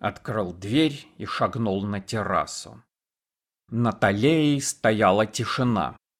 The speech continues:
Кугель повел Дерве Карим вниз по ступенькам, а затем сразу в сторону, к буйно разросшемуся старому саду.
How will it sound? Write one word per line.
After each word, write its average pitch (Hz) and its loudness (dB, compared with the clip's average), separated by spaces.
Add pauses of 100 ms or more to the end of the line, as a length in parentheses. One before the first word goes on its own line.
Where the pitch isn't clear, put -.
(420)
Кугель 143 4
повел 131 4
Дерве 120 0
Карим 131 2
вниз 127 0
по 113 -6
ступенькам, 151 0 (300)
а 95 -8
затем 113 0
сразу 135 2
в - -8
сторону, 98 2 (160)
к - -16
буйно 135 4
разросшемуся 120 0
старому 98 2
саду. 76 -4